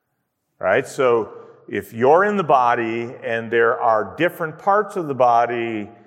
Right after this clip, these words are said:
those parts are given so that you might benefit from them. 'Cause remember the language of verse seven, "for the common good." Right? The parts exist for the good of the body,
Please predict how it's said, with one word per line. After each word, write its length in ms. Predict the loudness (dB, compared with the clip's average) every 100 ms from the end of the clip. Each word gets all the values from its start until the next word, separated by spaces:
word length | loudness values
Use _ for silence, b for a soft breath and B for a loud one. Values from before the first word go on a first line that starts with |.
| B B _
those 500 | -2 4 6 4 0
parts 500 | -4 0 0 0 -4
are 100 | -8
given 720 | -6 -4 -4 -4 -8 -8 -14 -18 _ _
so 240 | -8 -2 0
that 280 | 0 -4 -10
you 200 | -8 -2
might 400 | -2 -2 -8 -6
benefit 500 | -4 -4 -6 -10 -6
from 300 | -6 -6 -8
them. 160 | -14 -16 _ _ _ _ _ _
'Cause 200 | -12 -8
remember 280 | -8 -4 -4
the 80 |
language 380 | -4 -6 -8 -10
of 60 | -6
verse 200 | -8 -2
seven, 320 | 0 0 -4 -12 B B B B
"for 480 | _ -4 0 0 -2
the 140 | -6
common 680 | -12 -8 -6 -6 -10 -12 -18 _ _
good." 420 | -8 -6 -6 -10 -20 -20 _ _ _ _ _ _ _ _ _ _ _ -10
Right? 220 | -8 -8
The 80 | -10
parts 720 | -16 -16 -2 0 0 -6 -20 -14
exist 680 | -12 -12 -10 -6 -6 -8 -20 b b b b
for 180 | -6 -6
the 120 | -4
good 260 | -8 -10 -10
of 80 | -10
the 80 | -8
body, 580 | -6 -6 -8 -12 -16